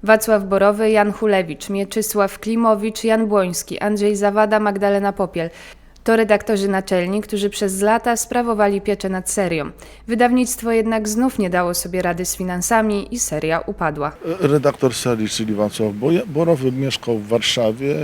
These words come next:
Speaker 2: i, no, było to jedno z najstraszniejszych miejsc w Europie.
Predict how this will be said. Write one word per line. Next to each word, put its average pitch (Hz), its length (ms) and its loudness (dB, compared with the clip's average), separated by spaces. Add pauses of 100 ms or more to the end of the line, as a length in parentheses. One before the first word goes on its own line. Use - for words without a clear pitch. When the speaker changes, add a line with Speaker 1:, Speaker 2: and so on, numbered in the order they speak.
(280)
Speaker 2:
i, 123 440 -2
no, 113 160 -6 (240)
było 113 200 0
to - 160 -10
jedno 98 220 -6
z 101 80 -6
najstraszniejszych 107 800 -4
miejsc 110 260 -2
w 104 60 -6
Europie. 110 580 -2